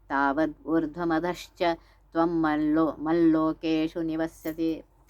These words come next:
ನೋಡ್ರಿ, ಬ್ರಹ್ಮದೇವರು ರಾಮಾಯಣ ಇರುವವರೆಗೂ ವಾಲ್ಮೀಕಿ ಋಷಿಗಳು ಬ್ರಹ್ಮಲೋಕದಲ್ಲಿ ಇರಲಿ ಅಂತ ಹೇಳಿ ವರವನ್ನು ಕೊಟ್ಟಿದ್ದಾರೆ.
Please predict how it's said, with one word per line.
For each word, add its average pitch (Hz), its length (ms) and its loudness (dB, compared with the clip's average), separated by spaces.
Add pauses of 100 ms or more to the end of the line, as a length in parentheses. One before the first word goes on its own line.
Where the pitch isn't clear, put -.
(180)
ನೋಡ್ರಿ, 165 400 -6
ಬ್ರಹ್ಮದೇವರು 160 640 -2 (580)
ರಾಮಾಯಣ 165 560 2
ಇರುವವರೆಗೂ 160 640 2 (1800)
ವಾಲ್ಮೀಕಿ 165 560 0 (200)
ಋಷಿಗಳು 160 460 0 (280)
ಬ್ರಹ್ಮಲೋಕದಲ್ಲಿ 165 760 2
ಇರಲಿ 160 240 0
ಅಂತ 147 180 -4
ಹೇಳಿ 165 240 -4
ವರವನ್ನು 151 380 -4
ಕೊಟ್ಟಿದ್ದಾರೆ. - 440 -18